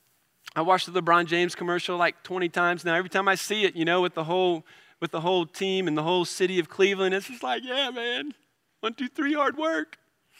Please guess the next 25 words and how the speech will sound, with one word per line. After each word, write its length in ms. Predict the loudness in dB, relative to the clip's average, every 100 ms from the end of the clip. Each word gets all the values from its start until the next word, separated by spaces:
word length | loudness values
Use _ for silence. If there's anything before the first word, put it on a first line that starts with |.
| -20 _ -20 -8
<laughs> 100 | -6 -6 -4
You 100 | 2
know, 180 | 2 2 -4 -20 -12
you, 180 | -8 -6
you're 120 | -2
not 140 | 0 0
with 200 | -2 0
me 80 | 0
on 80 |
that 120 | 2 0
one, 120 | 2
but 140 | 8
I 180 | 10 10
am. 240 | 8 4 8
I 160 | 10
love 240 | 12 10 10
it. 120 | 2 -8 -18 -14 -2
<clears throat> 460 | 2 4 4 4 0 -8 _ -20 _ _ _ _ 6
You 80 | 8
know, 200 | 8 6
and 180 | 0
so 340 | 6 8 8 6 -4 _ 0
we 100 | 4
get 160 | 4
teary-eyed. 600 | 6 8 10 12 12 10